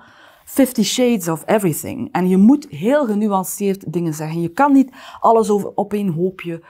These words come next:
eh, eh, gooien. Je kan niet spreken van alle designers of de tendensen zijn nu dat, dat, dat. Nee, er is zoveel. En ik, met de jaren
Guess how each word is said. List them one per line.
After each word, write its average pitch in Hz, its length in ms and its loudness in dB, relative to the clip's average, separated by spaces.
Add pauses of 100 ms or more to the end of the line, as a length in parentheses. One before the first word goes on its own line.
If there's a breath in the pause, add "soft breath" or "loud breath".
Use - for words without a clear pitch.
(280 loud breath)
eh, 170 200 -8
eh, 117 360 -10
gooien. 175 320 0
Je 170 80 -4
kan 262 160 0
niet 233 120 0
spreken 208 260 -6
van 185 220 -10
alle 233 240 0
designers 175 680 -2
of 185 220 0 (460)
de 185 200 0
tendensen 208 600 2
zijn 185 180 0
nu 170 140 -2
dat, 180 240 0
dat, 160 240 -4
dat. 160 220 -4
Nee, 226 420 0 (220 loud breath)
er 165 200 -4
is - 240 0
zoveel. 180 720 0
En 190 120 -2
ik, 190 240 -6
met 208 200 0
de 214 100 4
jaren 254 500 2